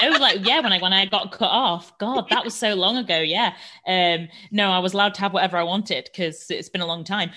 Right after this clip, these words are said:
But this, this is a new place that I haven't been to before. And if you are looking to get nails in any way that you wanna have them, then follow Nails by George on Instagram, because she is who does my nails, and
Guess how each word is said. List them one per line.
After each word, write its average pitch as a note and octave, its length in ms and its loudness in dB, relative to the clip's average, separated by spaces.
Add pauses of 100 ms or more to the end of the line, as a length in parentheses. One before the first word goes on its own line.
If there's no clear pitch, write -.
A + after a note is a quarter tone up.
(140)
But F3 140 -4
this, G3+ 180 -4
this G#3+ 280 -6
is G#3 100 -4
a F#3+ 80 2
new G3 220 0
place F#3 440 -4
that E3 280 -4
I D#3+ 40 -4
haven't E3 200 -8
been E3+ 160 -6
to E3+ 180 -8
before. D#3 420 -14 (280)
And E3 440 -4
if F#3+ 280 -10
you F#3 180 -2
are E3+ 220 0
looking E3+ 340 -8
to F3+ 120 -12
get D#3+ 320 0 (220)
nails E3 560 -4
in D#3 340 -8
any E3 180 -4
way D3+ 180 -2
that D3 140 -6
you E3 100 -10
wanna D3 160 -6
have E3 240 -8
them, D2 280 -12 (300)
then D#3 560 0
follow D#3 720 -2 (100)
Nails D#3+ 420 -2
by D3+ 220 -4
George D3 540 -10
on D#3 100 -10
Instagram, D3 560 -14
because D3+ 420 -14 (440)
she D3 260 -10
is D3 100 -14
who D#3 120 -12
does - 200 -18
my D3 100 -12
nails, D3+ 460 -12
and C#3+ 340 -12